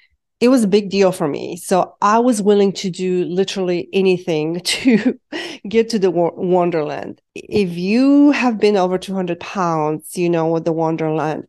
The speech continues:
is. If you haven't, it's basically being in the one hundreds, breaking that below two hundred weight loss. I was willing to do anything to get below the two hundred pounds.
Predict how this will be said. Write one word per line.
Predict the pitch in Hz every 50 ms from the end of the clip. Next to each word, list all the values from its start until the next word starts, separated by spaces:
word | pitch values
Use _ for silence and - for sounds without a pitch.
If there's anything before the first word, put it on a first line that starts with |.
| _ -
is. | 240 247 262 247 220 202 196 196 208 - -
If | - 185 175
you | 180 185
haven't, | - - - 214 214 190 180 175 160 151 160 185 202 - - - _
it's | - 180 170 175 -
basically | - 175 175 170 - - 190 - 180 170
being | 165 156 170 165 165 160
in | 156 160 160
the | 160
one | 156 160 156 156 165
hundreds, | 151 160 151 143 - - - - - - - - - - - _ -
breaking | 185 175 - 185 185 185 180 196 185 175 175
that | 170 156 156 147 - _ _ _ - 180 175 160
below | 156 180 175 165 165 160 165
two | 160 - - 185
hundred | 170 170 165 156 156 160 151 147 - - - - - _ _ _ _ _
weight | - 180 165 170 165 160 165 165
loss. | 151 - - - - - - - - - - - - - - - - - _ _ -
I | 254 294 349
was | 392 370 -
willing | 285 285 277 269 262 -
to | - 214
do | 185 220 214 214 208 208 202 - - -
anything | 196 202 202 202 196 196 185 175 180 196 185
to | - 208
get | 170 175 175 165 165 170
below | 175 160 160 156 156 165
the | 170 -
two | 170 - - 196
hundred | 170 160 165 160 160 160 -
pounds. | 175 170 151 151 156 185 226 226 - -